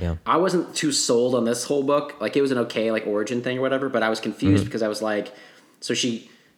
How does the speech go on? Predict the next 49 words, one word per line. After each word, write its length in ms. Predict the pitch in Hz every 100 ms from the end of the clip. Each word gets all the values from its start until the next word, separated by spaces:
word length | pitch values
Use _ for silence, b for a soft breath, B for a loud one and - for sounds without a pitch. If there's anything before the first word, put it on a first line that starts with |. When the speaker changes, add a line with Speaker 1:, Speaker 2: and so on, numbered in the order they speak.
| _
Speaker 2:
punches 320 | - 170 175
through 160 | - 156
this 140 | 139 - -
dragon, 540 | 135 147 135 120 113
and, 180 | 113 123
and 160 | 135
it, 220 | 135 135 -
it 200 | 127 120
says 320 | - 180 196
something 320 | 180 202 202 196
every 140 | 202
time, 300 | 196 196 202
like, 340 | 170 110 113 107
double 300 | 160 147 139
hammer 300 | 131 139 143
fist 280 | 143 156 156
and 100 | 120
exquisite 500 | - - 151 143 -
doom, 460 | 131 143 147 156 B B B B -
like, 140 | 120
all 100 | 127
these, 160 | 127 101
Speaker 1:
Mm-hmm. 40 | 104
Speaker 2:
like, 160 | - -
we-, 200 | 123 -
weird 220 | 123 117
things. 260 | 127 127 127
But 120 | 135
then 100 | 170
her, 220 | 156 135
her 80 | 139
hands 200 | 156 226 190
were 100 | 165
on 80 | 139
fire, 400 | - 208 202 190
and 140 | 131
then 60 | 147
she 140 | -
has, 80 | 170
like, 120 | 156 135
a 60 |
tattoo 480 | 127 123 - - 202
on 80 | 220
her 100 | 208
hand 400 | 196 208 208 202 B B B
from 300 | - 214 220
that, 360 | 220 214 208 -
but, 120 | 135
like, 180 | 131